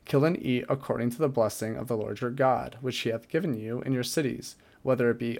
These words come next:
unclean, that is to say, having blemish or defect, or clean, that is to say, sound and with blemish,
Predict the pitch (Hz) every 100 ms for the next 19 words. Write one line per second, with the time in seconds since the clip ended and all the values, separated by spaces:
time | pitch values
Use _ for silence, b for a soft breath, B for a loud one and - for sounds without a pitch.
0 | - 185 190 120 113 117 151 135 120 117
1 | - 113 117 110 135 135 120 131 113 110
2 | 107 123 - - 131 117 117 113 120 -
3 | - 120 - 170 135 123 117 117 123 120
4 | 113 117 120 B B B - - 120 117
5 | 113 120 113 120 180 - - 110 117 139
6 | -